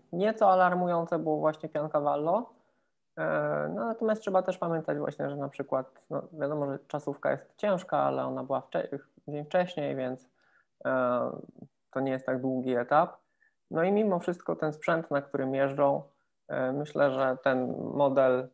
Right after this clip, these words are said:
e, Ferrariego, e, z którego wszyscy korzystają przy estymacjach mocy, e, trzeba byłoby troszkę z-, m, zmienić, bo jednak opór aerodynamiczny jest, e, jest trochę niższy. Jak się patrzy na przykład na, e, pliki na Strawie,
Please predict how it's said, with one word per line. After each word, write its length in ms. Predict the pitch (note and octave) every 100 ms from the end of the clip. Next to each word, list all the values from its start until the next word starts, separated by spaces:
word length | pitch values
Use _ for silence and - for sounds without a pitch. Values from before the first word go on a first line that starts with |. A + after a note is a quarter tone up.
| _ -
e, 560 | G#2+ A#2+ A#2 A#2 A#2
Ferrariego, 840 | A#2 C#3 C3+ C3+ C#3 B2+ A#2 A#2+ - _ -
e, 180 | - B2
z 60 |
którego 320 | - B2+ B2+
wszyscy 260 | B2 C3+ -
korzystają 500 | - C3 B2+ A#2 B2
przy 140 | -
estymacjach 580 | B2+ B2 C#3+ B2+ - C3
mocy, 360 | C#3+ C#3 C#3 E3+ - _ _ _ _
e, 520 | - B2+ B2+ C3 C3 C3
trzeba 340 | - E3 D#3+
byłoby 340 | D#3+ D#3+ D#3+
troszkę 380 | D#3 D#3+ - D3+
z-, 140 | C#3+ - _
m, 260 | C#3 C#3+ C#3 -
zmienić, 640 | B2+ C#3 D3+ C3 A#2+ B2 -
bo 160 | B2
jednak 360 | B2 B2+ B2 -
opór 280 | C3+ - C3
aerodynamiczny 1160 | B2+ B2 B2 B2 - B2+ B2 B2 A#2+ A#2+ A#2 - _
jest, 420 | B2 A#2 - _ _ -
e, 640 | A2 A2+ A2+ A2+ A2+ -
jest 160 | A#2+ -
trochę 240 | A#2 B2
niższy. 440 | B2+ B2+ - A2 A2
Jak 180 | A#2 A2+
się 80 | -
patrzy 300 | C3+ B2 C3
na 60 | B2+
przykład 360 | B2 C3 B2
na, 260 | A#2+ A#2+ A#2+ _ _ _ _ _
e, 220 | B2 A#2+
pliki 320 | A#2 C#3 C#3
na 120 | C#3 C3+
Strawie, 440 | F#3+ G3 F3